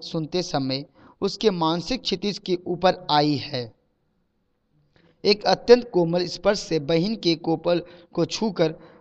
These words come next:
बालक कहता है, "कितनी अच्छी लगती हो तुम।" उसकी शब्दावली में सुंदर और असुंदर,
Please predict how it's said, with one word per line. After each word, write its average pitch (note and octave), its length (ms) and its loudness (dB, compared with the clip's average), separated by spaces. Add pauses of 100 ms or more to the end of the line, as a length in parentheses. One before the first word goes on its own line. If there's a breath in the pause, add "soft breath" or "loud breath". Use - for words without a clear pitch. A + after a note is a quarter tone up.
(100)
बालक D#3+ 440 4
कहता D#3+ 320 4
है, C3 280 0 (240)
"कितनी F#3 400 -2
अच्छी E3 300 -2
लगती E3 340 -2
हो C#3 180 -2
तुम।" A#2+ 280 -4 (920)
उसकी F#3+ 300 -2
शब्दावली F3+ 680 4
में F#3 140 0
सुंदर F3+ 520 -2
और F3 360 -4
असुंदर, D#3+ 560 0